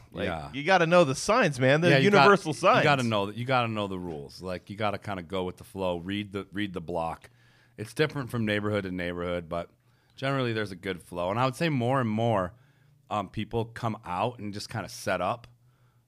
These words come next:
Speaker 2: on their porch or set up in their front yard, and I like that. I like that setup a lot. You don't have to actually go, go up to the door. Um, you kinda walk up to the porch or to a little thing. That's what I do to pass out candy. Do, like, a front yard fire pit.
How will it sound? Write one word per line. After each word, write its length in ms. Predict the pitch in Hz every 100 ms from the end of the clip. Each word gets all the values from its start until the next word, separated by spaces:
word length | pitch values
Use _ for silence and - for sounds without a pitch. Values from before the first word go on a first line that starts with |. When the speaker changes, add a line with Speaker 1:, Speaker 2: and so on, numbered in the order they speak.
| -
Speaker 2:
on 140 | 110
their 120 | 117 120
porch 400 | 120 127 135 101
or 80 |
set 240 | 90 - 101
up 160 | 104
in 100 | 117 110
their 100 | 98
front 280 | - 104
yard, 260 | 80 95 110
and 80 | 107
I 40 |
like 220 | 98 92 -
that. 220 | 90 92
I 80 | 110
like 200 | 113 104
that 200 | 98 95
setup 300 | - 92 85
a 40 | 82
lot. 340 | 85 85 69
You 80 | 87
don't 160 | 87 85
have 140 | 87
to 80 | 87
actually 340 | 80 - 87 76
go, 340 | 85 85 87 _
go 180 | - 90 -
up 200 | 87 _
to 100 | 104
the 100 | 85
door. 380 | 73 87 82 73 _ _ _ _ _ _ _ - -
Um, 160 | 87
you 60 | 82
kinda 180 | 92 87
walk 320 | 85 90 -
up 160 | 90 -
to 100 | 90
the 60 | 80
porch 440 | - 87 85 80
or 180 | 82 80 _ _ _ _ _ _
to 80 | 87
a 20 |
little 140 | 85
thing. 100 | 80
That's 180 | 95 135
what 100 | 139
I 160 | 104 123
do 120 | 131
to 60 | 127
pass 300 | 131 127 123
out 160 | 123
candy. 340 | 120 123 123 123
Do, 160 | 107
like, 200 | 95 90 87
a 100 | 80
front 300 | - 101 80
yard 260 | 95 92
fire 300 | - 98 98
pit. 320 | - 110 107